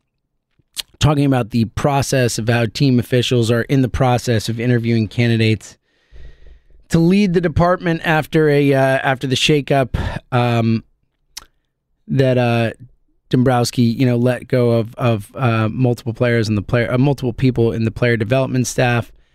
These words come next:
and, uh, you know, of course, the, um,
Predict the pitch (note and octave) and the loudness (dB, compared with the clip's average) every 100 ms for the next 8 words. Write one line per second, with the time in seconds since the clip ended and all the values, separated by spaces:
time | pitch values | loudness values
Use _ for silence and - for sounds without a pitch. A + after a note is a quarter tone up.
0 | _ _ _ - D3+ A#2+ A#2 A2 A2 G#2+ | _ _ _ -4 0 2 2 2 2 -2
1 | G#2 B2 A2 G2 - A2+ - - A2+ G#2+ | 0 0 0 -2 0 0 -2 -2 0 0
2 | G2+ G2 | -2 -6